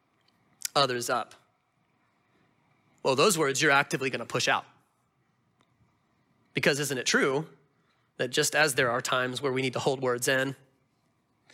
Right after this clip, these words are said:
you know, there are equally times when we need to actively push them out. We need to, like,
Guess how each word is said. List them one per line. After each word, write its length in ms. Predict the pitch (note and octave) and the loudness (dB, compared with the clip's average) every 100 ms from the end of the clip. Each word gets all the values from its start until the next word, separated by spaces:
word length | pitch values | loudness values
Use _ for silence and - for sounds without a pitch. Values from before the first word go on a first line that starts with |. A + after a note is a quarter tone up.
| - - - | -18 -16 -6
you 80 | C#3 | -4
know, 160 | B2 B2 - - - _ _ _ _ _ | -2 -6 -14 -20 -20 _ _ _ _ _
there 160 | - C3+ | 0 2
are 100 | C#3+ | 2
equally 440 | E3+ F3+ F#3+ C#3 | 0 2 2 2
times 420 | C3 - C3+ C3 D3 | 0 0 0 -2 -4
when 100 | C3+ | 0
we 120 | D#3 | 0
need 160 | D3+ | 0
to 120 | C#3+ C#3 | 0 -2
actively 280 | D3 C#3 | -2 -4
push 260 | C#3 - F3 | -2 0 0
them 180 | - B2+ | 0 2
out. 220 | D3 A2 | 0 2
We 80 | D3+ | -2
need 140 | D#3+ | 0
to, 120 | C#3+ | 0
like, 300 | B2+ B2+ A#2+ | 0 -4 -8